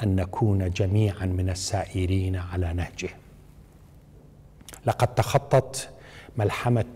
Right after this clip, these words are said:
عاشوراء بمآثرها حدود الزمان والمكان، حتى أضحت وقفة الإمام الحسين عليه السلام في كربلاء مناسبة حية بيننا بما نستلهمه منها من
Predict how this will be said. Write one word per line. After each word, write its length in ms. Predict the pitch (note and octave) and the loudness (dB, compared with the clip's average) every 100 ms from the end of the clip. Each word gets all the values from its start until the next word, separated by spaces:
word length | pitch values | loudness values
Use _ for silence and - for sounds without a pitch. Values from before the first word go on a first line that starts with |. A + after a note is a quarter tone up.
| - - | -4 2
عاشوراء 720 | F#2+ - A2+ G2+ A2 A2+ A2+ | 2 2 2 6 8 8 6
بمآثرها 1120 | G#2+ G2 - G2 F#2+ - A2 G#2 - G2+ F2+ | 2 2 -2 -2 -4 0 2 2 2 -2 -2
حدود 440 | - G2 G#2 G2 | -2 0 2 2
الزمان 540 | F#2+ F2+ G2 G#2+ G2+ | 2 2 2 4 4
والمكان، 580 | F#2 F2+ F#2 - G2+ E2+ D#2+ - - - - - | 4 2 0 -4 -8 -8 -10 -16 -20 -20 -20 -16
حتى 500 | - - - - G2+ - | -4 -4 -4 -2 -2 0
أضحت 460 | A2+ - - G#2 - | -2 -2 -4 -4 -2
وقفة 400 | G#2 - - - - | -4 -2 -4 -4 -6
الإمام 520 | F2+ A2+ F#2+ G2+ F#2 | -4 -2 0 0 0
الحسين 540 | F#2 - - - G#2+ G2+ | -2 -4 -4 0 0 0
عليه 280 | F#2+ F2+ | -2 -2
السلام 420 | F#2 - G2 G2 F#2 | -2 -4 -2 -2 -4
في 160 | - | -8
كربلاء 640 | - - F#2+ F#2+ G2+ G#2 - - - - - | -10 -6 -4 -2 -2 -4 -8 -16 -18 -18 -4
مناسبة 880 | G#2 F#2+ F#2 - A2 G#2 G2+ - G2 | 2 2 2 2 2 2 0 0 0
حية 440 | F2+ - G#2 G2 F2 | -2 0 2 2 0
بيننا 600 | F2+ A2 G2+ F2+ F2 - - - - | 2 4 4 2 -2 -6 -16 -18 -2
بما 260 | A2 G2+ F#2 | 2 2 2
نستلهمه 920 | F#2+ F2+ - F2 - A#2+ G#2+ F2 G2 | -2 -4 -2 -4 -2 0 0 2 0
منها 540 | F#2+ G#2 - G#2 G2+ | 2 0 0 -4 -2
من 180 | G2 F#2 | -2 -4